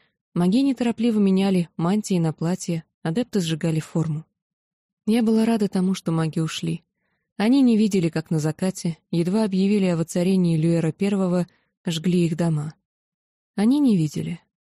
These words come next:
а я стояла в ту ночь напротив квартала магов и, не сдерживая слез, смотрела, как в мареве пожара уничтожается все, что когда-то составляло мой мир. Мой дом, светлый, с огромными витражными окнами,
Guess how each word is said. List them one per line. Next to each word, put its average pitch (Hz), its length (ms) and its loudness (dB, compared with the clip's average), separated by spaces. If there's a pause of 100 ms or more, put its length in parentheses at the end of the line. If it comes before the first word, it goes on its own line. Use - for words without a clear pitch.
а 170 100 0
я 185 180 2
стояла 170 480 -2
в 151 80 -8
ту 160 140 -4
ночь 175 260 -4
напротив 165 440 -4
квартала 156 460 -4
магов 170 480 -2 (440)
и, 202 80 0
не 202 100 4
сдерживая 208 480 0
слез, 233 320 -4
смотрела, 185 580 -4
как 165 220 -6
в 165 60 -4
мареве 170 400 0
пожара 170 500 -2 (460)
уничтожается 208 760 0
все, 226 220 -6
что 185 320 -4 (140)
когда-то 190 400 -4
составляло 180 580 -2
мой 170 200 0
мир. 156 300 -2 (560)
Мой 214 200 2
дом, 180 420 -2
светлый, 165 500 -2
с - 100 -6
огромными 160 500 0
витражными 156 580 -2
окнами, 160 480 -2